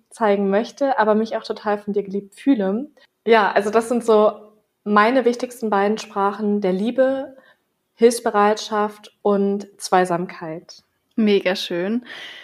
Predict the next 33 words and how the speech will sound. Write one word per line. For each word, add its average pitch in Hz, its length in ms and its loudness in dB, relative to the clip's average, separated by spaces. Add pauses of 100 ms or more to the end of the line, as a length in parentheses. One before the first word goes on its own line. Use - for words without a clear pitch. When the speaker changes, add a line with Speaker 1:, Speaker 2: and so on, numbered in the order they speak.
(240)
Speaker 2:
Bevor 220 280 2
ich 247 120 0
meine 226 240 2
kurz 226 280 -6
festlege, 226 580 -2
finde 220 280 -4
ich, - 200 -10
sieht 247 300 -2
man 233 200 0
daran 208 400 0
schon - 160 -8
total 214 400 0
gut, 240 240 -4
was 214 160 -4
diese 208 260 -4
Sprachen 214 380 -2
der 208 100 0
Lieben 208 260 -4
überhaupt 202 580 -2
auch 196 180 -2
sind, 214 480 0
ne? 269 120 2
Also 294 180 2
der 196 240 2
Gary 208 260 -2
Chapman 226 400 -4
hat 214 100 -8
es - 60 -20
auch 208 100 -4
so 220 120 -4
erklärt, 202 340 0
dass 214 160 -6
man 202 320 -2